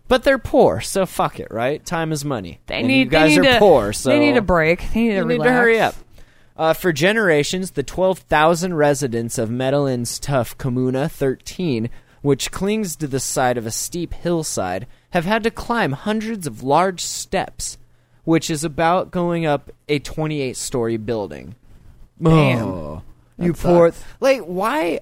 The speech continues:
Speaker 1: I, I never got that either. You know, like, we saw the movie Rio.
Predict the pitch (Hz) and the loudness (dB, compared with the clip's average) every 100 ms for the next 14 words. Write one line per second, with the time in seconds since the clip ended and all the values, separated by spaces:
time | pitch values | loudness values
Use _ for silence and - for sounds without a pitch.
0 | - 214 254 240 262 277 208 202 175 180 | -4 -2 2 2 4 2 2 0 2 0
1 | 156 151 113 110 151 185 185 175 151 147 | 2 0 -2 -4 -2 2 2 0 -4 -6
2 | 135 156 151 143 139 135 131 131 131 120 | 0 2 2 2 -2 0 0 2 4 4
3 | 117 | 0